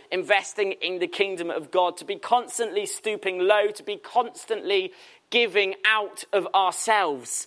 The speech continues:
It's a really tough call. It's a really tiring call. How can we have the energy to just keep on giving? How can we have the motivation to move away from the mountaintop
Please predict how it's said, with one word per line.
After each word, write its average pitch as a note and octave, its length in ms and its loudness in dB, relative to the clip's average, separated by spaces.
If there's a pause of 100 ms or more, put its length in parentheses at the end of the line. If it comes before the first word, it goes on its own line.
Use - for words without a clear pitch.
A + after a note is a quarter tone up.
(1000)
It's G#3+ 220 -2
a A#3 80 2
really A#3 560 2
tough - 420 2
call. G3 340 4
It's G3+ 200 2
a G3+ 60 2
really G#3+ 420 4
tiring G3+ 840 0 (260)
call. G3+ 300 6
How B3+ 240 2
can A#3+ 200 -6
we A3+ 100 0
have G#3+ 300 0
the G3+ 180 -10
energy F3+ 680 -2 (180)
to A3 120 2
just G#3+ 280 -2
keep - 380 -6 (140)
on G3+ 360 4 (320)
giving? D3 460 0 (1300)
How C4+ 180 6
can B3 140 -6
we B3+ 120 0
have G#3+ 180 0
the G3+ 60 0
motivation A3 920 0
to F#3+ 160 -2
move A#3+ 440 -2
away A3+ 420 6
from G3+ 260 -4
the G3+ 60 0
mountaintop G#3+ 1080 0